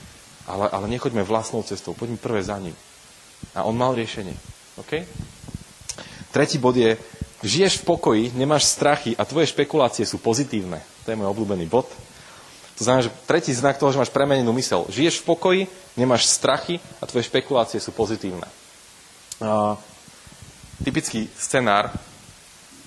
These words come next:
A, hm, som doma. Hej. Mám Klárku doma, už sa narodil Týmko, hej. Sme proste traja, hej, a teraz Klárka povedala, že: „Prídem domov o siedmej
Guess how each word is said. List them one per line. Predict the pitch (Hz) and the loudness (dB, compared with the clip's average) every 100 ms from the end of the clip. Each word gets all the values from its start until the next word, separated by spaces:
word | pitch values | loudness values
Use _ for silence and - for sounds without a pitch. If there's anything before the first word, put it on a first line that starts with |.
| - - - - - - - - - - - - - | -18 -20 -20 -20 -20 -20 -20 -20 -20 -20 -20 -14 -6
A, | 107 101 98 95 | 2 2 4 0
hm, | 95 117 104 - - - - - - - - - - - - | -4 -6 -6 -12 -20 -20 -20 -20 -20 -20 -20 -20 -20 -20 -14
som | - 139 123 | 0 2 2
doma. | 98 127 160 - - - - - - - - - - - - - | 2 2 0 -10 -20 -20 -20 -20 -16 -10 -10 -12 -20 -20 -20 -10
Hej. | - 104 - - - - - - - - - - | -8 -8 -12 -20 -18 -16 -18 -18 -20 -20 -20 -14
Mám | - 98 101 - - | -4 -4 -4 -14 -6
Klárku | - 98 117 | 0 0 2
doma, | 127 123 120 110 - | -2 0 -2 -4 -12
už | 104 | -12
sa | - 90 | -8 -4
narodil | 95 101 92 85 | 0 0 0 -4
Týmko, | 127 123 110 98 | -6 -6 -6 -6
hej. | 110 - - - - - - - | -8 -10 -20 -20 -20 -20 -20 -14
Sme | - - | -10 -6
proste | 107 - 92 - - | -6 -8 -10 -12 -2
traja, | 113 127 123 - - | 0 0 -2 -6 -12
hej, | 98 107 | -8 -6
a | 87 | -2
teraz | 104 - | -4 0
Klárka | 117 110 101 | 0 0 0
povedala, | 107 104 104 | 2 2 0
že: | 101 | -2
„Prídem | - 127 | -4 -2
domov | 107 104 98 | -2 -2 -2
o | |
siedmej | - 92 87 | -4 -6 -4